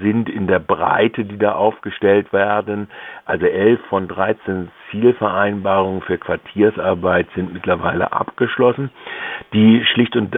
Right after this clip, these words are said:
äh, äh, <clears throat> schlicht einfach gar nicht abgearbeitet werden können, wenn zum Beispiel in einem Quartier wie dem Ortsteil Hochdorf, äh, null Komma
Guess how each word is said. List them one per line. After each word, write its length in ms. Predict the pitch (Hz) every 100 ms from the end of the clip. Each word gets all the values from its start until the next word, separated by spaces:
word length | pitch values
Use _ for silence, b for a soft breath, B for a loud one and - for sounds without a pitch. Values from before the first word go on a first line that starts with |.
| -
äh, 800 | 113 104 107 - - - - -
äh, 20 | - -
<clears throat> 440 | - - - 120 98 _ _ _ _ - - -
schlicht 260 | 110 -
einfach 200 | - 95
gar 140 | - 85
nicht 140 | -
abgearbeitet 640 | - - 98 87 95 78
werden 220 | 92 85 85
können, 240 | 92 90
wenn 200 | 90 87 B B B
zum 100 | 95
Beispiel 300 | 92 90 101
in 80 | 92
einem 240 | 92 90 87
Quartier 500 | 92 - 104 92 87
wie 280 | 90 90 - B B B B
dem 260 | 98 90 90
Ortsteil 680 | 90 90 _ - 78 73 73 -
Hochdorf, 500 | 95 92 - 131 -
äh, 220 | - -
null 140 | 98 101
Komma 300 | - 139